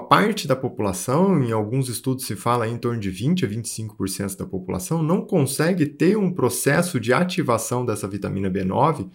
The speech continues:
totalmente, né, efetivo. Então a pessoa ou não converte nada, ou converte parcialmente,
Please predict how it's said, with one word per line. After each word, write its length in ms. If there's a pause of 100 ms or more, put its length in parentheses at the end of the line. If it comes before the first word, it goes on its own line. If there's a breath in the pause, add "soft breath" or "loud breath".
(320 loud breath)
totalmente, 960 (320 soft breath)
né, 340
efetivo. 680 (480 soft breath)
Então 120
a 60
pessoa 460
ou 160
não 100
converte 580
nada, 440
ou 80
converte 480
parcialmente, 1040